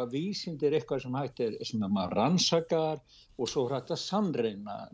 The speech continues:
niðurstöður og útkomu rannsóknanna. En í, í, í loftslags áro-, hræðslu áróðurum,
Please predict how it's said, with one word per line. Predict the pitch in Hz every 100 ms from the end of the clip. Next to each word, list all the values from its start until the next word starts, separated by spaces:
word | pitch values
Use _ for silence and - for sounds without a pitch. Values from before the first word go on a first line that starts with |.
| 127
niðurstöður | 143 120 - 123 120 120
og | 120 127
útkomu | - 123 165
rannsóknanna. | 196 - 110 110 - - - - - - 143
En | 139
í, | 135 131 127 131
í, | 131 131 139 127
í | 120 127 117
loftslags | 147 185 - 175 156 131 - -
áro-, | 143 180 180 160 113 147
hræðslu | 202 202 160 143
áróðurum, | 175 202 175 120